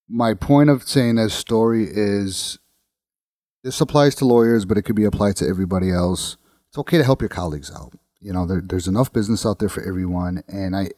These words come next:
I've been shut out by other lawyers, lawyers that I've helped myself, and when I'd go for help and they wouldn't do it. But there's plenty of lawyers that have helped me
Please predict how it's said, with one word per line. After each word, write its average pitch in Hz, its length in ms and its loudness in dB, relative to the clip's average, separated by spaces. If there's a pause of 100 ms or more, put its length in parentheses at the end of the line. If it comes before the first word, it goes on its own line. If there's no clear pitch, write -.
(260)
I've 101 280 -4
been 107 140 -2
shut 104 260 -2
out 95 160 2
by 98 80 0
other 95 220 -4
lawyers, 98 600 -2 (320)
lawyers 175 220 6
that 123 120 4
I've 123 140 4
helped 113 240 0
myself, - 680 -4 (100)
and 92 540 -2
when 98 140 0
I'd 95 140 0
go 101 120 -2
for 90 160 -4
help 92 240 -2
and 92 100 -2
they 90 60 -2
wouldn't 90 300 -4
do 92 140 -4
it. 90 160 -4 (520)
But 127 120 -8
there's 127 140 -2
plenty 135 240 4
of 110 100 0
lawyers 110 360 2
that 92 340 0
have 90 680 -8
helped 107 300 -4
me 101 380 0